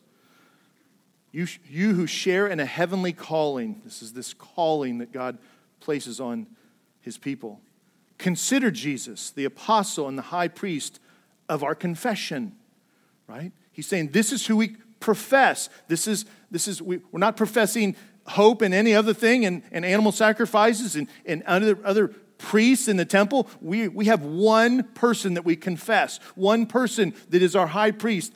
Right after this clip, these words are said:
that we put our trust and our hope in." And so we should make that profession and confession.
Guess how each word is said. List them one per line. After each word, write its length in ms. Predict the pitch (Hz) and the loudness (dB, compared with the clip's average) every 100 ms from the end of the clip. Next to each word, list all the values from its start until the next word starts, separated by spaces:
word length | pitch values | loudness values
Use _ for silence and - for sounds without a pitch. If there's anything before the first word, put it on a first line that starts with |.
| - | -6
that 100 | 180 | -2
we 120 | 175 214 | 0 0
put 200 | 202 196 | 0 2
our 120 | 180 | 0
trust 440 | - 220 175 - | 0 0 0 -4
and 80 | 175 | -6
our 80 | 147 | -2
hope 260 | 180 196 | -2 -2
in." 300 | 147 117 101 - _ _ _ _ _ _ _ _ _ _ _ _ _ _ _ _ _ _ _ _ _ _ | -2 -4 -8 -16 _ _ _ _ _ _ _ _ _ _ _ _ _ _ _ _ _ _ _ _ _ _
And 140 | 120 | -18
so 140 | - 127 | -12 -8
we 160 | 131 | -6
should 240 | 131 135 120 | -8 -8 -8
make 200 | 135 127 | -8 -8
that 180 | 127 - | -14 -14
profession 540 | 120 - 120 - 110 | -18 -12 -12 -10 -10
and 160 | 107 107 | -12 -14
confession. 540 | 117 - 113 - 113 | -18 -18 -18 -18 -20